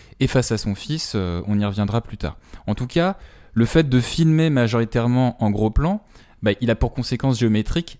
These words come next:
d'absenter, ou du moins de limiter l'environnement dans lequel Philippe évolue. Par exemple, son usine. On nous dit que Philippe est directeur d'usine. L'usine, on ne la verra pas en tant que telle. On ne verra que des bureaux ou des salles de réunion.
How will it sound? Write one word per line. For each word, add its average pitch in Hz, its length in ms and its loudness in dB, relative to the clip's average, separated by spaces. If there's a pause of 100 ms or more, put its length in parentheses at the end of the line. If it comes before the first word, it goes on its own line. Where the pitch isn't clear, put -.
(120)
d'absenter, 135 720 -2 (160)
ou 110 80 0
du 107 100 2
moins 127 160 6
de 113 100 0
limiter 139 540 0
l'environnement 113 480 0
dans 127 120 0
lequel 113 200 -2
Philippe 127 340 -6
évolue. 104 300 -4 (680)
Par 120 120 4
exemple, 135 240 2
son 127 180 2
usine. 104 320 0 (300)
On 110 80 2
nous 110 120 4
dit 131 160 -2
que 117 120 -4
Philippe 117 480 -4
est 123 220 -2
directeur 123 500 2
d'usine. 104 400 -2 (460)
L'usine, 117 400 2 (280)
on 113 80 0
ne 110 60 2
la 107 80 2
verra 101 220 -2
pas 135 120 4
en 127 60 4
tant 127 140 0
que 127 60 -4
telle. 101 280 -2 (440)
On 107 100 0
ne 104 140 4
verra 104 340 2
que 120 120 -4
des 107 140 0
bureaux 113 480 2
ou 143 60 0
des 104 140 -2
salles 107 220 -2
de 104 80 0
réunion. 104 460 2